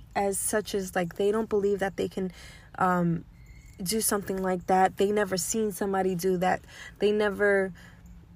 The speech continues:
really witnessed somebody make it from their world. So how would you explain that to somebody and they have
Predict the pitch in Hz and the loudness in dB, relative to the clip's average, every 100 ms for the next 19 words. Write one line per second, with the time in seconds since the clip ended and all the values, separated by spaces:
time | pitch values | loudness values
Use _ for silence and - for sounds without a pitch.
0 | - - - - - - - - - - | -20 -20 -20 -20 -20 -20 -20 -20 -20 -20
1 | - - 214 196 233 233 226 202 170 185 | -20 -14 -4 4 6 6 4 0 2 6
2 | 247 - 214 202 196 - - - 220 220 | 6 4 0 0 -2 -6 -8 -4 0 6
3 | 214 202 196 202 208 - 190 - - 196 | 6 4 0 2 2 2 -2 -2 0 0
4 | 190 - 190 170 202 208 196 190 226 190 | 0 -4 -4 2 4 6 6 6 6 6
5 | 180 185 - - - - - - 254 233 | 4 0 -6 -18 -20 -20 -12 -4 2 2
6 | 233 - 247 262 285 285 285 - - 202 | 2 0 6 8 8 6 4 0 -6 2
7 | 226 190 175 190 220 247 247 - - 233 | 4 2 -4 -6 -2 0 0 -4 -2 -2
8 | 247 240 208 - 202 190 190 185 - 190 | 0 -2 -4 -4 -2 0 0 -2 -4 -4
9 | 185 170 202 208 175 208 196 190 | -2 0 2 2 0 2 2 0